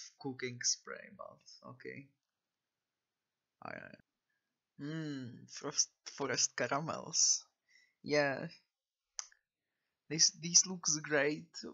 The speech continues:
but they are not, I think, eatable. Yeah, that's, that's the, the, that's the lobster who, uh, appears when,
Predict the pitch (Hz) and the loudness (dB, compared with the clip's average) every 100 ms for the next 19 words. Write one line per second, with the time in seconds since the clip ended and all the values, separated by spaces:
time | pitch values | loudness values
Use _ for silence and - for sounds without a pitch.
0 | - 160 160 143 147 143 143 143 143 139 | -12 -10 -4 0 0 0 -2 -4 -2 -2
1 | 143 143 139 139 - - - - 139 - | -2 -4 -4 -8 -12 -12 -10 -10 -10 -10
2 | 151 139 131 127 - - _ _ _ _ | -10 -8 -10 -12 -18 -20 _ _ _ _
3 | _ _ _ _ _ _ _ - 131 127 | _ _ _ _ _ _ _ -14 -12 -6
4 | 196 190 170 202 226 - - _ _ _ | -4 -2 -2 -4 -8 -12 -12 _ _ _
5 | _ _ _ _ _ _ _ _ _ _ | _ _ _ _ _ _ _ _ _ _
6 | _ _ _ _ _ _ _ _ - 123 | _ _ _ _ _ _ _ _ -4 -2
7 | 131 131 - - - - - 151 143 147 | -4 -8 -10 -12 -20 -20 -14 -14 -12 -6
8 | 151 - 147 160 139 156 147 147 147 143 | -6 -2 0 0 -2 -2 -4 2 4 4
9 | 143 175 - - 170 151 143 156 151 147 | 2 4 4 4 4 2 2 2 4 4
10 | 135 - - - _ _ - 135 - 147 | 2 -4 -14 -20 _ _ -2 0 2 -2
11 | 170 147 139 - - 147 135 131 127 | 0 4 4 6 6 6 2 0 -4